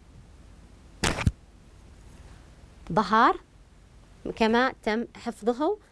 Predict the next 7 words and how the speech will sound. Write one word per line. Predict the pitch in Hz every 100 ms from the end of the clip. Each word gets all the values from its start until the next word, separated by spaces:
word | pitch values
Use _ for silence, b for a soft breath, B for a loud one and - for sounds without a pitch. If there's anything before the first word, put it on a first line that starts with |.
| b b
م-، | 190 208 220 196 202
في | 208 226 254
السابق. | - 208 170 165 - _ -
لاحظتم | 196 214 - 262
كيف | 269 254
شكل | 240 262
الملف؟ | 262 240 277 523